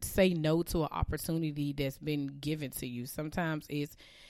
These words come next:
telling your kids, "No, they can't have what it is that they want." Sometimes your no's or your decisions are going to, it's going to be emotional.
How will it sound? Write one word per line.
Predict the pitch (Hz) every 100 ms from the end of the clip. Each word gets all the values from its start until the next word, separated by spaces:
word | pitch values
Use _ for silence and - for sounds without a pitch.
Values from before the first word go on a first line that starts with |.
| - _ -
telling | 190 180 180
your | 170
kids, | 208 196 175
"No, | 170
they | 170 170
can't | - 170
have | 170 160 160 165
what | 160
it | 160
is | 156 156
that | -
they | 156 147
want." | 151 165
Sometimes | 160 202 208 208 196 165
your | 170
no's | 160 151 143 156 170 175 -
or | 151 147
your | 151 151
decisions | 147 - 165 160 151 -
are | 135 147
going | 147 139
to, | 139 139 131 - - - - _ _ 175
it's | 160
going | 170 165
to | 156
be | 143 156
emotional. | 143 139 139 156 - 120 110 -